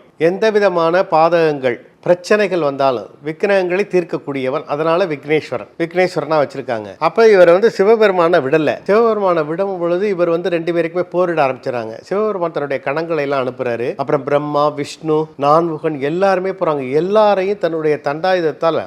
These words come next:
அடிச்சு விரட்டிடுறாரு விநாயகப் பெருமான். கடைசியா சிவபெருமானே வந்து இப்ப சண்டைக்கு வர்றாரு. அப்படி இருந்தும் அவரையும் தன்னுடைய தண்டாயுதத்தால அவருடைய இடுப்பை நோக்கி அடிச்சிடுறாரு. அப்ப சிவபெருமானுக்கு என்ன புரியுது, இவ்வளவு பெரிய சக்தி இருக்கு, ஒரு பெண்ணால் உருவாக்கப்பட்ட ஒரு உருவத்திற்கு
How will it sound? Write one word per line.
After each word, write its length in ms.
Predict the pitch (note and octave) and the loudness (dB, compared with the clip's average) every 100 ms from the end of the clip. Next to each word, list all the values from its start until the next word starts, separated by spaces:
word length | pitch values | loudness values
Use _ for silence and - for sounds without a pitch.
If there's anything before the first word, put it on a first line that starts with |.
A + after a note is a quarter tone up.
| - | -6
அடிச்சு 280 | C#3+ - | -8 -6
விரட்டிடுறாரு 520 | C3+ C3 C3 C3+ B2 A2 | -6 -6 -4 -4 -4 -4
விநாயகப் 300 | A#2+ B2 A#2+ | -6 -6 -8
பெருமான். 260 | G#2 G#2 - | -12 -10 0
கடைசியா 360 | F3+ A3+ B3 | 2 4 6
சிவபெருமானே 800 | A3+ G3 F#3+ A#3 A3+ G#3 G3 G#3 | 6 6 6 6 6 4 2 2
வந்து 360 | G3 D#3+ C#3+ A3+ | 0 -2 0 -2
இப்ப 240 | C4+ C3+ | 0 -6
சண்டைக்கு 360 | B2+ D#3 E3+ D3 | -4 -2 -2 -2
வர்றாரு. 340 | A#2+ A#2 G#2+ | -2 -4 -6
அப்படி 480 | - D#3+ - C#4+ B3 | 2 2 4 0 2
இருந்தும் 440 | G#3 G3 G3 A3+ E3+ | 4 2 4 4 6
அவரையும் 500 | D#3+ A3 A#3+ A3 C4 D4 - | 6 6 4 4 2 2 -2
தன்னுடைய 320 | F3+ F3+ E3 | 0 2 2
தண்டாயுதத்தால 560 | E3 E3 E3+ E3 D#3+ D3+ | 2 2 2 2 2 4
அவருடைய 520 | F3 E3 C#3+ C#3+ C#3 | 4 2 2 -2 -2
இடுப்பை 360 | F#3+ A#3+ - G#3 | -4 -6 -4 -2
நோக்கி 380 | D#3 D3+ D3+ | 0 -2 0
அடிச்சிடுறாரு. 640 | C#3+ A#2+ - C3+ A2 G#2 F#2 | -2 -2 -6 -8 -6 -10 -10
அப்ப 220 | - - G3 | -6 -2 0
சிவபெருமானுக்கு 640 | F#3 A3+ A#3+ G3 F3 E3 | 2 2 0 0 -2 -4
என்ன 80 | E3 | -6
புரியுது, 180 | D#3 D#3+ | -6 -6
இவ்வளவு 360 | F3+ D3+ F#3+ G3 | -6 -2 -2 -2
பெரிய 200 | F3 C#3+ | -2 -4
சக்தி 440 | - C#3+ - G3 | -4 -8 -8 -10
இருக்கு, 260 | D#3 C#3 C3 | -8 -6 -6
ஒரு 120 | B2 | -6
பெண்ணால் 580 | B2+ D#3+ F3+ F#3 F#3+ G3+ | -4 -4 -4 -2 -2 0
உருவாக்கப்பட்ட 920 | D#3 D3+ F3+ F3 E3+ D#3 D3+ - F#3 | -2 -2 -2 -2 -4 -6 -8 -4 -4
ஒரு 220 | F3+ C#3 | -2 -4
உருவத்திற்கு 340 | C#3 D#3 F3+ | -4 -6 -6